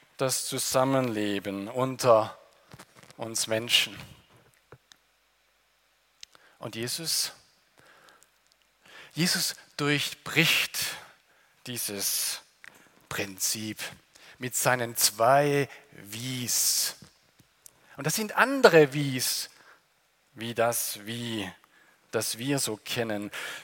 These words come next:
„Wie ihr wollt, dass euch die Leute tun sollen,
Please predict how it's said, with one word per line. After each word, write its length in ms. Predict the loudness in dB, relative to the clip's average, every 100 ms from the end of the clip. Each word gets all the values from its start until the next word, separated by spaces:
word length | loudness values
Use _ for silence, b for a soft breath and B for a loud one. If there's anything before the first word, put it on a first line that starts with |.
| B B _ _
„Wie 360 | -2 2 2 6
ihr 340 | 12 12 12
wollt, 460 | 8 12 10 10 8
dass 240 | 8 8
euch 280 | 10 10 6
die 120 | 2
Leute 560 | 8 10 10 6 2 -2
tun 400 | -4 -4 0 0
sollen, 640 | 2 6 6 6 2 0